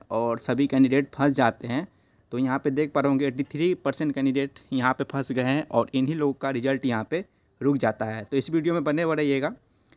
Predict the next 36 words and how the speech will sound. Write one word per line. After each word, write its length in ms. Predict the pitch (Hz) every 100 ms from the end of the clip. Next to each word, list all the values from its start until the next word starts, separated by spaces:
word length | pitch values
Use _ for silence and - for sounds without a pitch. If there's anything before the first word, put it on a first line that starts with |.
| -
मैं 160 | 120 127
आपको 520 | 127 - 131 120 120
इसका 540 | - 117 - 123 117 113 - -
परिभाषा 440 | 120 120 117 110 143
भी 120 | 147
दिखा 260 | 135 135
दूँगा, 360 | 131 131 131 175 _ -
आप 140 | 117
लोग 140 | 120 117
स्क्रीनशॉट 540 | - 135 143 139 131
लेकर 280 | 127 131 127
के 100 | 131
इसका 200 | - 123
पढ़ 220 | - 135
लीजिएगा। 500 | 131 120 120 117 180 - _ _ _ _ _ _ _ _ _
तो 80 | 135
जो 220 | 120 151
छात्र 400 | 165 143 143 160 - -
इस 120 | 139
वीडियो 300 | 135 139 151
को 80 | 151
नए 220 | 135 143
देख 200 | 139 147
रहे 140 | 135 127
होंगे, 240 | 123 170 _ _ _ _ -
सभी 320 | 127 127 156
नीचे 440 | 147 139 165 180 - -
रेड 220 | 123 139
कलर 180 | 147 139
से 120 | 151
सब्सक्राइब 480 | - 123 - 123 131
लिख 180 | 131 -
कर 120 | 151
आ 120 | 160
रहा 200 | 120 120
है, 100 | 131